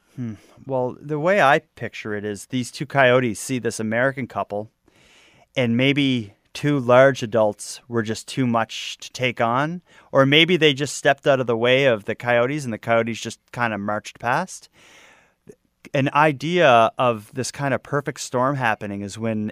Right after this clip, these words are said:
if these coyotes approached Taylor, maybe she got startled and ran,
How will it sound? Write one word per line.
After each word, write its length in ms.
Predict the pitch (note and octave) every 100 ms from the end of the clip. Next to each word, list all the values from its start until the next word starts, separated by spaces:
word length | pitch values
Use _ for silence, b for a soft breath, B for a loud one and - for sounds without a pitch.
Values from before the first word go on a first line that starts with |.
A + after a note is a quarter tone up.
| -
if 180 | C3 -
these 180 | C3+ B2+
coyotes 480 | - C3 D3+ E3+ C3
approached 500 | - C3+ A#2 - -
Taylor, 520 | C3 C#3 A#2+ G#2 A2 _ _ _ _ _ _ _ _ _ _ -
maybe 240 | C3 E3+
she 180 | G#3 -
got 240 | E3+ D3 -
startled 560 | - C3 A#2+ C3+ A#2+
and 180 | G#2 G2+
ran, 440 | G#2 A2 C3+ E3